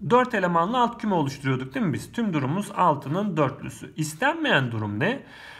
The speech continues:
B ve G'nin ikisi birden bulunmasın, değil mi? Bu durumlar dışında kalan tek durum o. Hem B bulunmasın hem G bulunmasın.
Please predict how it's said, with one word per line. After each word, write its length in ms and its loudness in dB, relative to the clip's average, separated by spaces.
B 380 4
ve 80 4
G'nin 400 0
ikisi 380 0
birden 360 4
bulunmasın, 480 0
değil 120 0
mi? 80 -2
Bu 120 -4
durumlar 420 2
dışında 300 -2
kalan 280 0
tek 220 -6
durum 220 -2
o. 140 -2
Hem 280 0
B 220 2
bulunmasın 500 -2
hem 220 0
G 440 -2
bulunmasın. 760 0